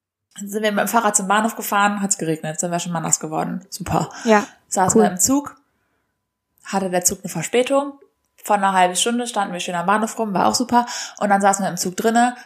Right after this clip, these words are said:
Speaker 1: wurde gesagt, ähm, ja, Hamburg, Haltestelle, entfällt.
Speaker 2: Ach, jetzt weiß ich auch wieder. Ja, ich hab, ich hab nämlich einen Teaser bekommen. Ich kenn die Geschichte auch nicht.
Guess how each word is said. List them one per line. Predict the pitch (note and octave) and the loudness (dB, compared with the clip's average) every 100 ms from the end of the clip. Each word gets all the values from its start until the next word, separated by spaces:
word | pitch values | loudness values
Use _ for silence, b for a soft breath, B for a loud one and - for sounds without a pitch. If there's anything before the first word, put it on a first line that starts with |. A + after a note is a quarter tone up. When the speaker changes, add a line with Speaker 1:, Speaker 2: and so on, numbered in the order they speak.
| B - | B -2
Speaker 1:
wurde | G3+ G3 | 0 0
gesagt, | F#3+ F#3 F#3 - - | 2 2 2 -4 2
ähm, | F#3 F3 F3+ F#3+ | 2 2 -2 0
ja, | F#3 F3+ | 4 4
Hamburg, | G3 G3 F#3+ F#3 F#3 | 4 4 4 2 2
Haltestelle, | F#3 F3+ - E3+ E3+ | 2 2 0 2 4
entfällt. | F3 E3+ - D3+ - - _ _ _ _ _ _ _ _ _ B B B - G#3+ | 2 0 0 0 0 -10 _ _ _ _ _ _ _ _ _ B B B -2 0
Speaker 2:
Ach, | - | 0
jetzt | B3 - | -2 2
weiß | C4 B3 | 2 2
ich | A#3 | -2
auch | A3 | 0
wieder. | A#3+ A3 | 0 0
Ja, | - A#3+ A#3+ | 0 0 0
ich | - A#3 | -4 -2
hab, | B3+ - _ | -2 -4 _
ich | A#3 - | -2 -2
hab | C4+ | 2
nämlich | C4 C4 | 2 4
einen | A#3 | 4
Teaser | C#4 C#4+ | 4 4
bekommen. | C#4+ - C#4+ | 4 2 0
Ich | C4 - | 0 -4
kenn | B3+ | -4
die | B3 | 0
Geschichte | A#3 A#3+ A#3 - | 0 0 0 0
auch | C4 | 2
nicht. | E4+ - - | 0 -4 -14